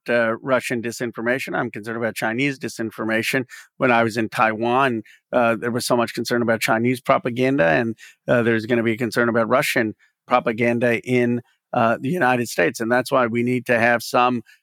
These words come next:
rules adopted by Congress about the use of deep fakes, about the use of A I for propaganda and disinformation. Uh, and we need our federal agencies, F T C, F E C, to try to have those rules before twenty twenty-four.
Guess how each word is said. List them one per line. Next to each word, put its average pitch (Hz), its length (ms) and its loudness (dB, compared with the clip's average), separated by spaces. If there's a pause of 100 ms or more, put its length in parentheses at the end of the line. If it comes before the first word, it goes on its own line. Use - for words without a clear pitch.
(100)
rules 123 600 0
adopted 113 500 0
by 113 140 0
Congress 127 640 0 (260)
about 120 520 2 (120)
the 123 120 -10
use 127 320 -4
of 117 80 -8
deep 117 260 -6
fakes, 147 540 0
about 117 420 0
the 120 80 -6
use 120 380 -4
of 123 140 0 (300)
A 127 260 2
I 123 300 4
for 113 280 -10
propaganda 127 720 0
and 120 200 0
disinformation. 127 920 -2 (320)
Uh, 120 340 2
and 135 260 2
we 135 120 0
need 135 240 2
our 127 320 2
federal 135 340 0
agencies, 139 540 -2
F 117 160 0
T 113 160 -8
C, 120 200 -2
F 120 200 0
E 120 80 -4
C, 123 300 -4
to 120 240 -2 (280)
try 123 180 4
to 117 120 2
have 117 260 2
those 113 240 -4
rules 117 240 -4
before 117 380 -6
twenty 117 300 -2
twenty-four. 117 600 -4